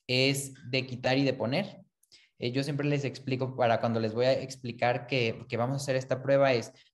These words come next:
tú vas y compras, este, una, una casa y ves el, el fraccionamiento, pues, con puros terrenos y no, y dices, "Ay, sí la quiero". Pues no, ¿verdad? Te enseñan una maqueta y te dicen, este, "Se va a ver así". Y ya dices, "Ah, pues sí, se ve bonita".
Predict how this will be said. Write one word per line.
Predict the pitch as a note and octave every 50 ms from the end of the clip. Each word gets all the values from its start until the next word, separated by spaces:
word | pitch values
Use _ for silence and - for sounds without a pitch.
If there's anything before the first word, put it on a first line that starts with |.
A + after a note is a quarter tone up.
| _ _
tú | - G3+ F3+
vas | F3 F3 F3+ F#3 F3+ - -
y | - -
compras, | - C#3 C#3+ C#3 C#3+ C#3 C3 B2+ B2 - - - -
este, | B2 B2 A#2+ - - B2+ A#2+ A#2+ B2+
una, | C#3 D3+ D3+ D#3 D3+ D3+ D3 C#3+ C#3 C#3+
una | D3+ D#3+ D#3 D#3 D#3
casa | E3 D#3+ D#3+ D#3+ - D#3+ E3+ G3 A3 - - - - _ _ _
y | - C3+
ves | C3 C#3 C#3+ D#3 D3+ D3 -
el, | - D3 D3 C#3+ C#3 C3+ A#2+
el | G#2 B2+ B2 B2 A#2
fraccionamiento, | A#2+ A#2+ A#2+ A#2+ - B2 A#2+ A#2+ B2 B2 D3
pues, | D3 D3 -
con | - A#2 G#2+
puros | A#2+ B2+ C#3+ C#3+ C#3+
terrenos | C#3 C3+ D3 D#3+ E3+ E3+ E3 D#3
y | C#3 B2
no, | B2 B2+ B2+ A#2+
y | G#2+ B2+ B2+ C3
dices, | C3+ C3+ C3+ C3
"Ay, | D#3 F3+ G#3 G#3
sí | G3+ - F#3+ F3+
la | F3 E3+
quiero". | E3+ - D#3 D3+ C#3+ C#3+ C#3+ - _ _ _
Pues | C3 C3+
no, | D3 D#3 F3 F#3+ F#3+
¿verdad? | F3+ E3+ D#3 D#3+ F3 F3+
Te | - D#3+
enseñan | C#3 B2+ C3+ C#3 D3 D3+
una | D#3 D#3 D#3+ D#3
maqueta | D#3 D3 D3 D3 D3+ D3 C#3+ C#3+ D3+ D3+
y | D3+ D3
te | D3 C3+
dicen, | B2+ B2+ B2+ B2 C3 B2 A#2+ A#2+ - - - - - _ _ -
este, | C3 B2+ B2+ B2+ B2 A2 -
"Se | - B2
va | A#2 B2+
a | D3
ver | F3 F#3
así". | F3 E3 D#3+ D3 C#3+ C#3 C#3+ - - - -
Y | B2+ C3+
ya | C#3+ D3+
dices, | D#3 D3+ D3+ D3 - -
"Ah, | D3 D#3+ F3+ G3+ G#3+ G#3 -
pues | D#3+ C#3 B2+ B2+
sí, | B2+ C3 C3+ D#3
se | D#3 D#3+ D3+
ve | B2+ B2+
bonita". | B2 C3+ C#3 D3 D#3+ D#3+ D3+ B2 A2+ A#2+ - -